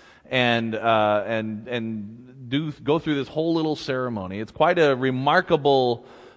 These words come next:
uh, ceremony and, and thing to do, to, uh, go through all of that. It makes a lot of, some people get really nervous about it, and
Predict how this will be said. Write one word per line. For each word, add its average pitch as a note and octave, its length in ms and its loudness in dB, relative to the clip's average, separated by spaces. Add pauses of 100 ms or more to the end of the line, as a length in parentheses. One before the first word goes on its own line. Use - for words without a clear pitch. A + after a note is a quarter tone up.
(100)
uh, A2+ 420 0
ceremony E3 720 0
and, G#2+ 300 -4
and G#2 260 -6
thing E3+ 360 0
to D#3+ 120 -2
do, A2+ 540 -2
to, G2+ 340 -4
uh, G2 200 -2
go B2 200 -2
through C3 300 -2
all G#2+ 180 0
of F2 120 -6
that. F2 180 -4
It G2 80 -6
makes C#3 180 -4
a C3 80 2
lot C#3 260 4
of, E3 140 0
some A#3 220 2
people D#3+ 260 0
get C#3+ 160 0
really C3 300 0
nervous C#3+ 320 -4
about E2+ 280 -4
it, F2+ 100 -8
and G2+ 100 -8